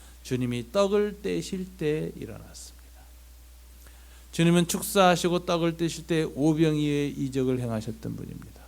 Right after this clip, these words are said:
이 주님은 십자가를 지시기 전에 아버지께 영광을 돌릴 때가 왔다고 하시고 제자들에게 떡을 떼시며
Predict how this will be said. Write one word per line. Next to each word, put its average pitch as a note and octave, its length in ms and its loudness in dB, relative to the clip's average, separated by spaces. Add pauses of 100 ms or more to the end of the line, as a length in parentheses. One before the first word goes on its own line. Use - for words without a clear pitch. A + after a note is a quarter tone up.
(840)
이 E3 180 6
주님은 F3 720 2 (540)
십자가를 G#3 640 2
지시기 G3+ 340 -4
전에 G3 300 2
아버지께 F3+ 520 -2
영광을 G3 480 0
돌릴 F#3+ 340 -2
때가 F3 260 -2
왔다고 D#3+ 640 -2
하시고 D3 500 -4
제자들에게 C3 800 -4
떡을 G#3 340 -2
떼시며 G3+ 640 2